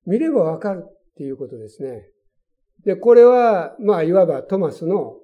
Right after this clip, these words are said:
考え方でしょう。そして、大体の私たち、大体の人がそういうふうに思っていると思うんです。ねえ、なんかいっ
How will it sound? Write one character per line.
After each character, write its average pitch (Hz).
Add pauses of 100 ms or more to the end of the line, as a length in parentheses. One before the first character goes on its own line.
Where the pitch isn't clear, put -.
(100)
考 147
え 143
方 135
で 113
し -
ょ 104 (420)
う。 -
そ 214
し -
て、 226 (800)
大 240
体 269
の 262 (300)
私 175
た 139
ち、 220 (320)
大 220
体 247
の 247
人 254
が 220
そ 202
う 202
い -
う 180
ふ 208
う 226
に 175
思 156
っ -
て 170
い -
る 123
と 135
思 131
う -
ん 107
で 98
す。 - (1800)
ね 185
え、 -
な 160
ん 175
か 156
い 139
っ -